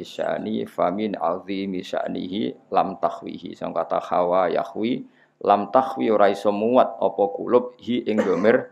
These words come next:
sya'an. Terus akhire napa? Fa usyribat makna dhamir sya'ni. Dadi fa usyribat mongko den satukan apa kulub. Dadi maknane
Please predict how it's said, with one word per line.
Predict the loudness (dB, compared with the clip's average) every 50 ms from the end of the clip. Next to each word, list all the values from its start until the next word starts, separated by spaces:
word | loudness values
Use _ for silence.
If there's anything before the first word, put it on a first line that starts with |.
| _ _ _ -18 -14 -10
sya'an. | -6 -6 -6 -6 -6 -12 -20 _ _ _ _ _ _ _ _ _
Terus | _ -20 -16 -10 -10
akhire | -8 -6 -4 -2 -2 -2
napa? | -2 -2 -4 -4 -6 -8 -12 _ _ _ _ _ _
Fa | -2 -2 0
usyribat | 0 -2 -6 -8 -8 -8 -8 -2 8 8 8 8 8 2 -8 -14 -20 _ _ -20 -20 -20 -16 _
makna | -4 -2 -2 0 0 0 2 2 2 2
dhamir | 2 0 0 0 -2 -4 -4 -6
sya'ni. | -8 -6 -4 -4 -4 -4 -4 -6
Dadi | -6 -6 -6 -6 -8 -4
fa | -2 -2 0
usyribat | 0 -2 -4 -6 -8 -10 -4 4 4 4 4 6
mongko | 4 4 4 4 6 6 6 6 4 -2 -10 _ _ _
den | 8 8 8 8 4 -2 -6 -8 -12 -18 _
satukan | _ -12 2 4 4 4 4 2 -2 -4 6 6 6 6 6 2
apa | 2 4 4 2 2
kulub. | 0 -2 -2 -2 -2 -4
Dadi | -6 -8 -8 -2
maknane | -2 0 2 2 2 0 0 -2 -4